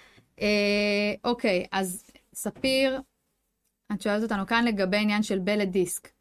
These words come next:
אז כל העניין האורתופדי, אני רגע, אה, אמקד את זה, כל ה-, אה, בעיות האורתופדיות, בין אם זה פריצת דיסק, בלט דיסק, אה, שחיקה, בסדר? דלקות, אה, פרקים על, אה, רקע של, אה, שחיקה של סחוס,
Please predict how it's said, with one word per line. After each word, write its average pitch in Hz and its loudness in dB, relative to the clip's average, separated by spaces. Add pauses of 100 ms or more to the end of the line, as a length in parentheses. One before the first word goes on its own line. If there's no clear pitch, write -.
(480)
אז 202 -2
כל 269 2
העניין 262 4
האורתופדי, 254 0
אני 208 0
רגע, 208 0 (340)
אה, 190 -6
אמקד 233 0
את 262 2
זה, 277 0 (180)
כל 247 0
ה-, 277 4 (120)
אה, 190 0
בעיות 202 0
האורתופדיות, 233 0
בין 214 0
אם 240 4
זה 202 0
פריצת 196 -2 (140)
דיסק, 214 -2
בלט 220 2
דיסק, 208 -2 (420)
אה, 190 2
שחיקה, - 0 (260)
בסדר? 226 -2
דלקות, 190 -2
אה, 226 0
פרקים 220 -2 (500)
על, 190 2
אה, 190 2
רקע 214 -2
של, 196 0
אה, 185 2
שחיקה 226 -4
של 233 -2
סחוס, 294 -6